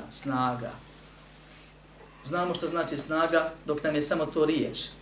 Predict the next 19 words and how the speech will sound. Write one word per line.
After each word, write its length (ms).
ili 200
termin 340
u 60
glavama. 480
Ali 180
ne 60
znamo 300
koja, 420
kakva. 360
Dok 140
se 120
ne 160
kaže 320
snaga 400
slona, 400
snaga 380
insana, 520
snaga 420
mrava, 460